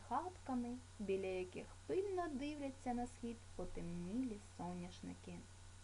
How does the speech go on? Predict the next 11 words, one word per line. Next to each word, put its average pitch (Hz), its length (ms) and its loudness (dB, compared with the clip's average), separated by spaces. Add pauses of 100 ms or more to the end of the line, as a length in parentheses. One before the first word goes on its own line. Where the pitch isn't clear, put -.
(480)
Дорожнім 208 600 8
відволоженим 196 960 2 (100)
пилом, 233 440 4 (420)
терпким, 330 640 6 (640)
терпкими 320 540 4
коноплями 240 880 4
і 214 60 2
дозрілими 208 760 4 (120)
садами 240 500 4 (120)
пахне 185 400 -2
ніч. 190 480 -6